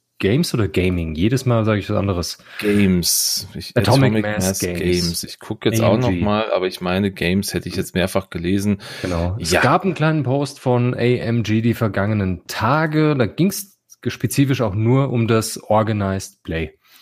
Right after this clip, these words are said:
Speaker 1: Weil einfach im ganzen Internet, äh, auf allen, ich sag mal, Social-Media-Plattformen wurde viel gesprochen, „Oh je, oh je, X-Wing, was ist los mit unserem Organized Play?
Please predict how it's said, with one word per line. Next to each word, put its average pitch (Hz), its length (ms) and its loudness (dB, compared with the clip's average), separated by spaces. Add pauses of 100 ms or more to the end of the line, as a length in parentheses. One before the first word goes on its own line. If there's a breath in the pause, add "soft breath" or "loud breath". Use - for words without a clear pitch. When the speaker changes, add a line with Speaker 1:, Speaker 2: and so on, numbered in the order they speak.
(340 loud breath)
Speaker 1:
Weil 131 220 4
einfach 127 220 2
im 110 160 -2
ganzen 117 240 -4
Internet, 113 560 -2
äh, 110 280 0
auf 101 200 0
allen, 110 680 -2
ich 104 60 -10
sag 107 140 -2
mal, 104 460 0
Social-Media-Plattformen 110 1400 2 (340 loud breath)
wurde 131 180 2
viel 123 160 2
gesprochen, 110 500 2
„Oh 101 120 -4
je, 113 240 2
oh 101 80 0
je, 127 320 0
X-Wing, 127 640 -2
was 110 180 0
ist 107 160 -4
los 113 240 0
mit 104 100 -6
unserem 101 180 -2
Organized 92 440 -2
Play? 73 220 -10